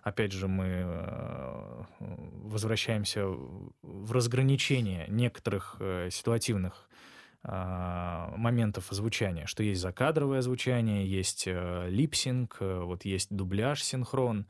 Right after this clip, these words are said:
И, м, когда это просто закадровое звучание, то, в принципе, тут хватает таланта артиста.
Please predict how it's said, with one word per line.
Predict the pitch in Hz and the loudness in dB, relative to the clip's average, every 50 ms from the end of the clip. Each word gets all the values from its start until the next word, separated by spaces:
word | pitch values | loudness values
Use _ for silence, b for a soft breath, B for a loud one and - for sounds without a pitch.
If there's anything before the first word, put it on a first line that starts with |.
| B B B B B B B B B B - | B B B B B B B B B B -6
И, | - 110 113 117 113 113 110 110 107 107 107 107 104 101 | -2 0 2 4 4 4 4 4 6 4 4 4 2 2
м, | 95 90 - - - - - - - 92 - - 98 107 - | 0 -2 -4 -6 -8 -8 -6 -6 -6 -6 -6 -6 -8 -6 -2
когда | - 107 110 120 123 | 0 0 4 4 2
это | 110 - 101 | 4 2 2
просто | - 120 - - 110 | 0 0 0 2 2
закадровое | 104 117 - 113 104 104 104 101 98 | 2 2 2 2 0 2 2 2 2
звучание, | 101 107 101 - - 196 220 208 196 175 147 | 2 0 0 2 2 2 4 4 4 2 2
то, | - - - 131 135 139 139 135 127 123 120 104 | 0 2 2 4 6 6 6 6 6 6 4 2
в | - | 0
принципе, | - 123 143 143 - - 123 | 0 2 4 4 2 0 0
тут | - 127 - | -2 0 2
хватает | - 120 104 - 113 110 110 101 - | 4 2 2 4 2 0 0 0 0
таланта | 101 101 101 98 95 - 98 | 0 0 2 0 0 0 -2
артиста. | 104 - - - 190 - - - 92 85 - | -2 -2 -4 -2 -2 -2 -2 -2 -6 -6 -6